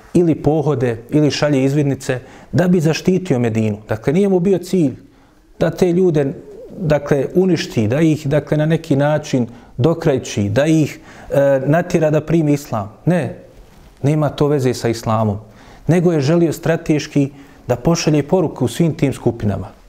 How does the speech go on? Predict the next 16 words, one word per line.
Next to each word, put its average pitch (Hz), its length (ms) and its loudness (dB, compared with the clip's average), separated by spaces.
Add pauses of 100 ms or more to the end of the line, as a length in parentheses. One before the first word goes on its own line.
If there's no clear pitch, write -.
(640)
Dakle, 139 380 0 (300)
kada 156 360 2 (380)
je 151 140 2
poslao, 170 460 0
dakle, 131 300 0 (640)
e, 117 380 0 (340)
izvidnice 156 500 0
koje 131 220 0
je 127 140 -2 (100)
druge 170 300 2
godine 147 260 0
slao, 156 560 -4
dakle, - 240 -4
da 131 100 -2
pokaže 160 580 0
snagu, 160 520 -2